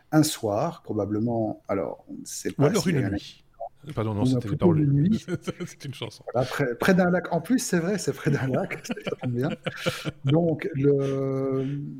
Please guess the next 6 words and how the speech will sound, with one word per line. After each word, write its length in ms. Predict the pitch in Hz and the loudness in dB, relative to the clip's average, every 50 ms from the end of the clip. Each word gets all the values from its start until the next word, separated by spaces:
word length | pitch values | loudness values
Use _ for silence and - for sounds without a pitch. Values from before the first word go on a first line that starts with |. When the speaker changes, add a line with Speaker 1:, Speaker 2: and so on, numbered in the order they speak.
| 135 135 - - | -14 -16 -12 -8
Speaker 1:
le 340 | 147 139 139 143 147 156 151 | -6 -4 -2 0 2 2 2
s-, 200 | 147 - - - | 0 -2 -6 -2
dénommé 560 | 147 139 202 214 220 214 208 202 208 202 202 | 2 2 4 4 4 2 2 0 0 0 0
William 460 | 170 151 139 175 180 175 180 165 151 139 | 0 2 2 2 2 2 0 0 0 0
Moult, 560 | 139 135 135 123 123 120 113 - - - _ _ - _ _ _ _ _ _ - | 0 0 0 0 -2 -2 -4 -8 -14 -20 _ _ -20 _ _ _ _ _ _ -6
euh, 260 | 123 120 123 123 123 | -2 0 2 2 2